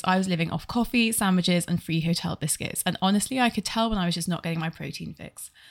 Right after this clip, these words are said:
I actually discovered Form Nutrition Super Blend Protein when I was grabbing my pillow spray. It's a super high quality protein powder and actually has added greens, so I can chase my five a day even when I'm on the move. And now skincare.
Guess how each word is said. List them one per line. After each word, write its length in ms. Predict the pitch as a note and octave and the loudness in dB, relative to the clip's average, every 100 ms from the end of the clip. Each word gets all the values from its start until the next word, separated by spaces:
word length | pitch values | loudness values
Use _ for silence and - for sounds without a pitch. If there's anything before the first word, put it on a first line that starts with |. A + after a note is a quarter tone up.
| - | -14
I 80 | - | -4
actually 280 | A3+ - D#4 | -2 -2 -4
discovered 480 | G3 - F3 D#3 D#3+ | -2 0 0 0 -2
Form 260 | - G3 | 0 4
Nutrition 400 | F#3 F3 F3+ - | 4 4 0 0
Super 240 | D#3 F3 E3+ | -2 -2 -2
Blend 240 | D#3+ D#3 | -4 -4
Protein 400 | - C4 - E3 | -2 -2 -2 -2
when 80 | D#3+ | 0
I 60 | F3 | 0
was 100 | G3 | 0
grabbing 300 | F#3 F3 F#3+ | 0 2 2
my 100 | A3 | 0
pillow 240 | C#4 D#4+ | -2 -4
spray. 360 | - C#3 C3+ E3 _ - - - | -6 -4 -6 -6 _ -20 -12 -4
It's 100 | G#3+ | 0
a 80 | B3 | 2
super 300 | G#3+ G#3+ C4 | 2 0 0
high 160 | A#3 | 0
quality 400 | A3 G3 F#3+ F#3+ | 2 2 2 0
protein 360 | - F#3+ G3+ F3+ | 0 0 0 -2
powder 380 | - D#3 D#3 - | -2 -6 -6 -6
and 120 | F3 | -4
actually 300 | C4 C#4 D4 | -4 -4 -6
has 140 | C4 C#4 | -8 -6
added 280 | C4 C4+ A#3+ | -4 -4 -6
greens, 460 | A#3+ C#4 C#3 D3 - - - | -4 -4 -4 -6 -10 -18 -18
so 140 | - G3+ | -6 -4
I 20 | |
can 140 | A3 | -4
chase 260 | G#3+ A3+ A3 | -2 -2 0
my 140 | G#3 | -2
five 320 | G3+ A#3+ B3+ B3 | -4 -2 -4 -2
a 20 | |
day 260 | E3+ D3+ D3+ | -2 -2 -2
even 320 | F3 F#3 F#3 | -2 0 0
when 80 | F#3 | 0
I'm 120 | F#3 | 0
on 120 | D3+ | -2
the 80 | C#3+ | -4
move. 320 | - - - - _ _ _ _ _ _ _ _ | -4 -8 -14 -20 _ _ _ _ _ _ _ _
And 140 | G#3+ A3+ | 2 4
now 300 | B3 B3 B3+ | 6 4 4
skincare. 680 | - - F3+ - E3+ E3 | 2 0 -2 0 0 0